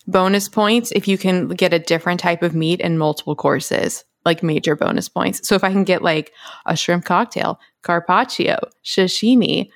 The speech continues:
a steak, and then maybe get one of the appetizers that I didn't have for dessert. And I talk about this all the time, but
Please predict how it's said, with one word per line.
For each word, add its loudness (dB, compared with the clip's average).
a 2
steak, -2
and 2
then 4
maybe 4
get 0
one 0
of -2
the 0
appetizers -2
that 0
I 0
didn't 0
have -2
for 2
dessert. 0
And 0
I -2
talk -6
about -2
this -6
all -2
the -4
time, -2
but -2